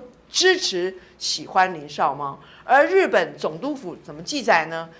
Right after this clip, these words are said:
林少猫是南台湾最彪悍、最令官县、官兵、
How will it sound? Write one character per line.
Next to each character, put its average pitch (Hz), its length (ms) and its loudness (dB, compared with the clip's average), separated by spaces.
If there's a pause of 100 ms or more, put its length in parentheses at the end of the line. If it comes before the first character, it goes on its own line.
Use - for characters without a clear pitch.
(540)
林 262 160 2
少 359 200 8
猫 302 280 2
是 320 240 -2
南 220 280 4
台 233 200 0
湾 247 280 4 (120)
最 302 500 0
彪 285 300 6
悍、 247 340 0 (180)
最 285 300 2
令 214 340 -4 (160)
官 294 320 6
县、 285 460 0 (320)
官 294 260 8
兵、 294 340 0